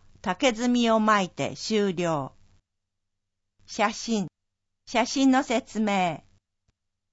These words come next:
埋めた溝の上に黒い竹炭をまいています。写真終わり。イラスト。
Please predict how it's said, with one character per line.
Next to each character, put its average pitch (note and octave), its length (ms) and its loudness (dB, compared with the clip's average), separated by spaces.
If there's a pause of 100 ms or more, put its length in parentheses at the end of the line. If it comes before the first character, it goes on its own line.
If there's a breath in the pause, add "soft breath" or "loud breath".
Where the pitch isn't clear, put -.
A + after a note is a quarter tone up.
(140)
埋 G#3+ 80 0
め C4+ 160 2
た C4 160 2
溝 B3 320 2
の A#3 220 2
上 A3 180 0
に D#3 240 -6 (340)
黒 B3+ 240 0
い A3+ 80 -2
竹 A3 340 -4
炭 A3 200 -2 (240)
を G#3 40 2
ま G#3 180 4
い G3 60 -6
て E3+ 160 -8
い C#3 180 -6
ま B2+ 180 -8
す。 - 280 -20 (1040)
写 A3+ 200 2
真 A#3 360 -2 (120)
終 E3 120 -6
わ D#3+ 180 0
り。 C#3+ 180 -12 (1500)
イ G3+ 100 -4
ラ A#3+ 160 4
ス - 200 -14
ト。 F3+ 240 -4